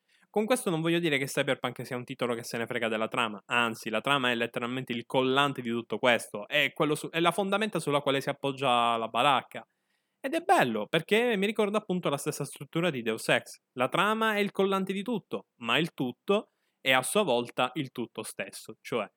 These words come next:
il gameplay è bellissimo, stratificato, una madonna, vi permetterebbe di giocare veramente all'infinito e facendo anche più e più run in diversi modi, ma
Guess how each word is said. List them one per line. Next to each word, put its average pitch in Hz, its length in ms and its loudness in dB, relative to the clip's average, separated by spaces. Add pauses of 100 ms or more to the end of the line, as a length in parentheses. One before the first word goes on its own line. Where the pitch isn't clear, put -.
(440)
il 170 100 -6
gameplay 220 500 0
è 143 80 -2
bellissimo, 139 480 -2
stratificato, 131 640 -2
una 120 80 -4
madonna, 127 540 0
vi 123 160 -10
permetterebbe 127 580 -2
di 123 120 -14
giocare 123 340 0
veramente 120 320 -2
all'infinito 120 720 -2
e 113 80 -2
facendo 123 380 -4
anche 123 220 -4
più 277 220 -2
e - 100 2
più 120 140 -2
run 131 320 2
in 113 140 -6
diversi 127 340 -4
modi, 135 420 -4 (760)
ma 240 500 2